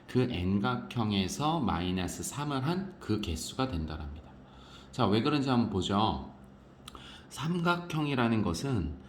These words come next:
다른 한 꼭지점까지 안쪽에서 그을 수 있는 대각선이 없습니다. 그러니까 세 개 이상인 다각형이 되어야겠죠. 그래서 사각형을 그려봤더니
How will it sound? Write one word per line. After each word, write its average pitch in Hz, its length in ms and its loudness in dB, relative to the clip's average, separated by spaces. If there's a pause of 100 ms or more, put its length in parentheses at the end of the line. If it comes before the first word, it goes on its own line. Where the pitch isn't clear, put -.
(200)
다른 104 380 2
한 151 200 2
꼭지점까지 135 920 0
안쪽에서 127 760 4
그을 104 280 2
수 110 180 -2
있는 110 200 4
대각선이 101 560 0
없습니다. 78 600 -2 (800)
그러니까 110 640 2 (160)
세 165 280 -2
개 165 120 4
이상인 139 760 2
다각형이 104 520 0
되어야겠죠. 98 840 0 (460)
그래서 101 560 -2 (200)
사각형을 143 800 -2
그려봤더니 82 1200 0